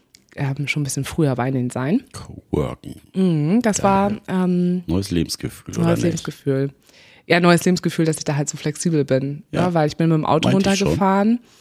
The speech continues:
Speaker 1: weil ich keinen Bock hatte, ähm, mit der Bahn zu fahren, weil die ja so wahnsinnig verlässlich immer ist. Da dachte ich, nee, ey, ich fahr lieber mit dem Auto.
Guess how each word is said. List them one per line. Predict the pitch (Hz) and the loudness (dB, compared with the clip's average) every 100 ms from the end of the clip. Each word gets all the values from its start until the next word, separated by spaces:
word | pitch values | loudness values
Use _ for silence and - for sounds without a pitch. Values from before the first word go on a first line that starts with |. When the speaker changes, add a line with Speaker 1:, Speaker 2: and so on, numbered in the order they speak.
| - - - _ | -20 -20 -20 _
Speaker 1:
weil | 156 151 | 0 0
ich | 156 | 0
keinen | - 156 151 | -2 -2 -2
Bock | 156 - | -2 -4
hatte, | 156 160 156 151 - | -2 0 0 -2 -4
ähm, | 156 151 147 147 143 135 156 | -4 -2 -2 -2 -4 -6 -6
mit | 147 - | -6 -4
der | 147 139 139 | -4 -2 -4
Bahn | 139 131 139 185 | -4 -4 -2 -4
zu | 226 | -6
fahren, | - 208 220 240 262 | -4 0 2 2 0
weil | 175 151 147 | 0 0 -2
die | 143 | -2
ja | 147 143 | -2 -2
so | 139 | -4
wahnsinnig | 135 156 170 151 - | -2 0 0 -2 -6
verlässlich | 135 180 - 156 - | -6 -6 -4 -6 -4
immer | 139 131 | -4 -2
ist. | 160 - | -2 -4
Da | 143 | -4
dachte | 139 - | -6 -8
ich, | 131 131 | -10 -6
nee, | 131 131 - | -6 -6 -8
ey, | 123 139 - | -8 -10 -12
ich | |
fahr | - 151 | -6 -2
lieber | 151 | -2
mit | 135 131 | -2 -4
dem | |
Auto. | 131 160 - 135 147 294 | -4 -4 -2 -2 0 -2